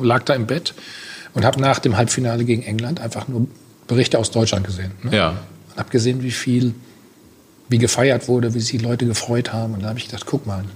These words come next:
Speaker 1: nur weil du jetzt da neunzig oder hundertzwanzig Minuten ein
Speaker 2: Ja.
Speaker 1: bisschen rumackerst und, und grätscht,
Speaker 2: Ja.
Speaker 1: hast du trotzdem das große Glück, für einen kurzen Moment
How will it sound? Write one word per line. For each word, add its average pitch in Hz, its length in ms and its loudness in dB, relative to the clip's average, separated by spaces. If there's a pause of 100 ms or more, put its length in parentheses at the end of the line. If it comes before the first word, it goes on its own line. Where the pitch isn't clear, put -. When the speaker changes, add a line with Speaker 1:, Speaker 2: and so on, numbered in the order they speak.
Speaker 1:
nur 139 300 2
weil 123 120 0
du 135 200 4
jetzt - 280 2
da 117 180 -4
neunzig 120 460 -2
oder 95 260 -4
hundertzwanzig 120 640 0
Minuten 120 300 0
ein - 20 4
Speaker 2:
Ja. 104 60 4
Speaker 1:
bisschen 90 180 2
rumackerst 143 880 2
und, 120 240 -4
und 113 300 -2 (160)
grätscht, 139 420 2 (140)
Speaker 2:
Ja. 90 220 2 (960)
Speaker 1:
hast - 200 -2
du - 20 -4
trotzdem 143 320 0
das 117 140 0
große 147 360 2
Glück, 123 220 2
für 123 100 -4
einen 107 120 -2
kurzen 151 340 0
Moment 127 420 -2